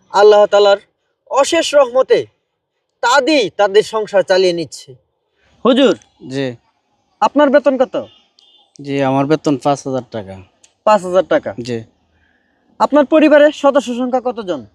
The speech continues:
Speaker 2: আমার পরিবারের সদস্য সংখ্যা সাতজন।
Speaker 1: আপনাকে সহকারে সাতজন?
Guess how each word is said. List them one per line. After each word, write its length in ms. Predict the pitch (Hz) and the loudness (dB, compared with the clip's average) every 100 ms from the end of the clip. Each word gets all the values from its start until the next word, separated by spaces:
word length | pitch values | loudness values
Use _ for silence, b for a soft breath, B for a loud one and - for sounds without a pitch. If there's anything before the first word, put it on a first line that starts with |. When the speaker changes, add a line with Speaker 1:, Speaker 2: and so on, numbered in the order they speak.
| _ | _
Speaker 2:
আমার 240 | 120 131 143 | -10 -6 -4
পরিবারের 520 | 156 165 160 156 151 - - | 0 2 2 2 0 -6 -6
সদস্য 380 | 151 147 - | -4 -4 -4
সংখ্যা 300 | 147 151 151 | -6 -4 -4
সাতজন। 500 | 139 - 143 120 113 95 - _ _ _ _ _ | -6 -4 -4 -4 -10 -12 -18 _ _ _ _ _
Speaker 1:
আপনাকে 420 | 190 - 233 208 | -4 0 -2 -2
সহকারে 400 | 208 247 240 277 | 2 2 4 2
সাতজন? 480 | 294 247 175 185 131 | 2 -2 0 -2 -2